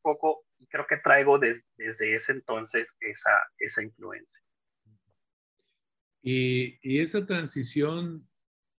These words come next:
Speaker 2: por lo que veo, fue lenta, ¿no? En de irte a,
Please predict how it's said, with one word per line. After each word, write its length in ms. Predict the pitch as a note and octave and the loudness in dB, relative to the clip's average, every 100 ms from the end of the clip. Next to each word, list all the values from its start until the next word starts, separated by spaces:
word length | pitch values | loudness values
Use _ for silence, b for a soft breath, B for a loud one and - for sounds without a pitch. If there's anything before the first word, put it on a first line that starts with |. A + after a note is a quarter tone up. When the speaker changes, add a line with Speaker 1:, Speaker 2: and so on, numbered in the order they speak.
| _ _ _ _ _ _ _ _ _ | _ _ _ _ _ _ _ _ _
Speaker 2:
por 120 | C3 B2+ | -2 2
lo 160 | B2+ | 2
que 140 | C3 B2+ | 2 2
veo, 420 | C#3+ D3+ C#3+ C#3 | 4 4 2 0
fue 640 | - C3+ C3+ C3 C3 A2+ _ _ _ _ _ | 0 0 2 0 -2 -4 _ _ _ _ _
lenta, 560 | A#2 B2+ B2 A#2 G#2+ G#2 | -2 0 0 -2 -6 -8
¿no? 300 | C3 E3+ _ _ | -8 -8 _ _
En 160 | A2+ G#2 | -14 -8
de 180 | G#2+ G#2 | -6 -4
irte 580 | A#2 A#2+ A#2+ B2 A#2 G#2+ | -4 -6 -6 -6 -6 -6
a, 300 | G2+ F#2+ | -10 -16